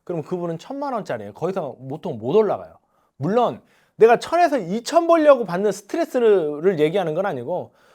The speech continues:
천만 원 버는데 막 일이 너무 스트레스를 받아. 그러면 거기서 그분은 이천만 원 솔직히 올라가기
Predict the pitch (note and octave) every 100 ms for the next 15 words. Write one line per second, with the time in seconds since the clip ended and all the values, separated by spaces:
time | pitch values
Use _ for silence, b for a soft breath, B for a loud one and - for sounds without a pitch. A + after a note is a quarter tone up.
0 | b _ - E4 E4 D#4 B3 G3+ G3 G3
1 | F#3+ D#3+ F3 A#3+ E3+ G#3+ G4+ G4 - C#4
2 | - C3 G#2+ F2 _ b b b b -
3 | B3 A#3 - - G#3 C4 B3+ A3+ F#3+ F3+
4 | F#3+ E3 E3+ A#3+ A3 D3+ A#3+ F#3+ B2 C#3
5 | F3+ D3+